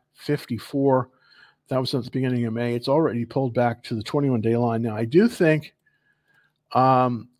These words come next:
I do think that this is likely to get a bounce here at the twenty-one day line. It is up in the after hours slightly. It's up about six cents, fifty-seven seventy-seven. So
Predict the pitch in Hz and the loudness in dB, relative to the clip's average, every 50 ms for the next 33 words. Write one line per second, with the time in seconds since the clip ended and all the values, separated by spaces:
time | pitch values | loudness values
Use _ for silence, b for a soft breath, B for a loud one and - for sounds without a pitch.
0 | - - 127 123 120 139 156 175 170 - 165 151 135 - 127 113 127 135 - - | -4 -2 -2 0 2 2 2 2 2 2 0 0 0 -4 -8 -6 -6 -6 -4 -4
1 | 131 - 139 135 127 127 - - 127 120 117 123 117 117 113 135 135 135 135 127 | -6 -2 2 2 2 2 0 -2 -2 0 0 -2 -2 -2 0 0 0 0 0 -2
2 | - - 135 113 107 - - 120 131 131 - 127 - - 123 120 120 117 113 110 | -4 -4 -4 -4 -4 -2 -2 -2 -2 -4 -6 -10 -8 -6 -4 -2 -2 -4 -2 -4
3 | 113 110 110 117 131 139 131 110 104 107 - B B B B B B B B _ | -4 -4 -2 -2 -2 0 -2 -2 -4 -8 -12 B B B B B B B B _
4 | _ _ - 135 131 - - 135 127 117 - 139 - - - 147 175 180 190 170 | _ _ 0 0 0 0 -4 -4 -2 -2 -2 -4 -4 0 2 2 2 2 0 0
5 | 151 143 139 139 147 147 - - 98 120 131 131 131 123 - - - - - 143 | 0 2 2 2 0 0 -4 -4 -4 0 0 0 0 0 -2 -4 -4 0 4 4
6 | 147 147 - - 143 139 127 - - 131 - 117 113 117 117 110 92 - - - | 4 4 4 2 -2 -2 -2 -2 -4 -4 -4 -4 -4 -2 -2 -2 -4 -6 -10 -10
7 | - - - 175 170 175 - - - - 147 147 151 151 - - - _ _ - | -6 0 0 0 0 -2 -10 -6 -2 0 0 0 0 -4 -8 -14 -18 _ _ -6
8 | - 151 151 - 143 123 - 151 139 135 131 120 - - - - - 139 131 135 | -4 -4 -4 -2 -4 -2 2 2 2 2 0 -6 -8 -10 -10 0 0 0 0 0
9 | 127 113 - - 127 123 120 123 127 131 - B B B B B B B B B | -4 -4 -2 0 0 0 0 -2 -6 -6 -12 B B B B B B B B B
10 | B - - - | B -2 -2 -2